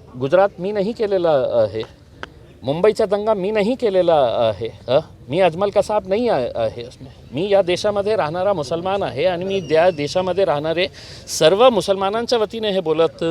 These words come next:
आहे की हे देश आमचा आहे. पण अशा प्रकारचे तुम्ही, अ, जे मानसिकता तुमची डेव्हलप केलेली आहे की आतंकी म्हणजे मुसलमान, मला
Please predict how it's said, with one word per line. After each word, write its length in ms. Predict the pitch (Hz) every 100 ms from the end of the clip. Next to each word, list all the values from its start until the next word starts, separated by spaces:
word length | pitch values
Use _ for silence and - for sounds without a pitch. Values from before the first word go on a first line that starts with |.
| 165
आहे 240 | 101 107 156 - - -
की 100 | 139
हे 60 | 180
देश 280 | 175 220 202
आमचा 300 | 185 262 226
आहे. 200 | 131 127 - - -
पण 100 | 214 -
अशा 260 | 151 -
प्रकारचे 580 | 254 240 226 247 - 254 202 - -
तुम्ही, 420 | 175 196 233 240
अ, 140 | - 175 180 180 180 175 135
जे 80 | 185
मानसिकता 580 | 165 175 - 233 - 240
तुमची 340 | 220 202 226
डेव्हलप 300 | 170 170 214 214
केलेली 380 | 185 196 202 208
आहे 340 | 151 139 160 - - -
की 60 | 226 -
आतंकी 440 | 175 233 240 285
म्हणजे 260 | 262 214 220
मुसलमान, 440 | 165 170 156 123 - - - -
मला 260 | 147 208